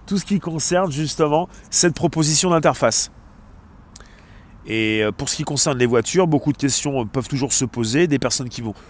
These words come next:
vont vous dire : « Mais oui, mais les voitures, on va peut-être pas trop les utiliser. » Un peu comme les lunettes, mais finalement, on va continuer d'utiliser des voitures,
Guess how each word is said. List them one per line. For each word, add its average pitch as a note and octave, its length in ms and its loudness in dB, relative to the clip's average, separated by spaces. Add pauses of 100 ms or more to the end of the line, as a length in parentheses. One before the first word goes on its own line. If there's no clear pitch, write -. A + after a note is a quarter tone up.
vont C3+ 160 -2
vous D3 160 0
dire : « D3+ 220 4
Mais C3+ 100 2
oui, F3+ 180 4
mais C3+ 380 2
les A#2 40 0
voitures, D3 380 2
on C#3+ 40 -2
va A#2+ 100 4
peut-être - 240 -4
pas D3+ 80 2
trop D3+ 160 -2
les C3+ 160 0
utiliser. » B2+ 580 0 (360)
Un - 120 0
peu F#3+ 140 2
comme F3+ 180 2
les D#3+ 80 4
lunettes, D#3 500 2 (460)
mais C3+ 180 0
finalement, D#3 640 2
on B2+ 160 -2
va B2 100 2
continuer F3+ 460 0
d'utiliser C#3+ 560 -2 (260)
des C3+ 140 6
voitures, D#3+ 580 2